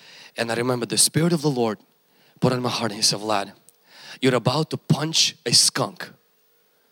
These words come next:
He said, "Do you want the smell?" And I said, "But I need to prove I'm right." He says, "You don't need to prove anything to anyone." He says, "You need to protect right now my anointing."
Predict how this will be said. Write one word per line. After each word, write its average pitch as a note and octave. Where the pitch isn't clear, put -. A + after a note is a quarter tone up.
He C3+
said, A2+
"Do G#2+
you A2
want A2
the C3
smell?" A#2+
And B2
I B2+
said, A#2+
"But A#2
I C3
need D3
to D#3
prove E3+
I'm C3
right." C3+
He C#3
says, -
"You D3
don't D3+
need D3
to -
prove C3
anything C3
to C#3+
anyone." A2
He C#3
says, B2+
"You A#2+
need B2+
to B2
protect -
right A2
now G#2+
my A2+
anointing." G#2+